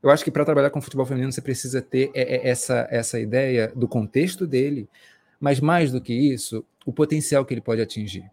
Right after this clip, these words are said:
E é isso que me dá o pa-, a, a paixão de trabalhar com futebol feminino. É ver as meninas da Inglaterra, que a gente vai falar daqui a pouco, e ver elas atuando num nível, caraca! Caraca, que nível é esse?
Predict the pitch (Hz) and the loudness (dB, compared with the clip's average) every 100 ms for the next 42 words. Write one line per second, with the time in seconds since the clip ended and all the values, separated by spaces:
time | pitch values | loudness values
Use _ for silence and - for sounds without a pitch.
0 | - 131 127 185 175 139 120 147 151 - | 0 2 4 0 -4 -4 0 0 0 -4
1 | - 123 143 120 156 131 113 104 104 104 | -2 0 -2 -2 -4 -6 -4 -4 -6 -10
2 | 95 104 95 95 95 - _ _ _ _ | -12 -12 -10 -12 -14 -16 _ _ _ _
3 | _ _ _ _ _ _ _ - 123 123 | _ _ _ _ _ _ _ -2 0 4
4 | 180 143 127 123 127 120 113 110 104 123 | 4 4 2 -2 -2 -2 -2 -2 -2 -2
5 | 123 117 107 107 104 98 98 98 - 143 | -2 -2 -4 -4 -4 -4 -4 -4 2 2
6 | 127 92 - _ - 127 117 160 156 135 | 2 -6 -16 _ -4 0 4 4 4 2
7 | 131 127 135 - 123 147 123 123 117 110 | 2 0 -4 -4 -6 -4 -4 -4 -4 -2
8 | 123 156 107 127 131 - _ _ _ _ | 0 0 2 2 2 -2 _ _ _ _
9 | - 107 87 110 - 104 98 _ _ _ | -6 -4 -2 -4 -4 -6 -8 _ _ _
10 | _ _ _ _ _ _ _ _ _ _ | _ _ _ _ _ _ _ _ _ _
11 | _ _ _ _ _ _ - 143 139 156 | _ _ _ _ _ _ 2 4 4 2
12 | 135 127 151 147 151 156 131 135 143 - | 0 0 0 2 0 0 2 0 -2 -8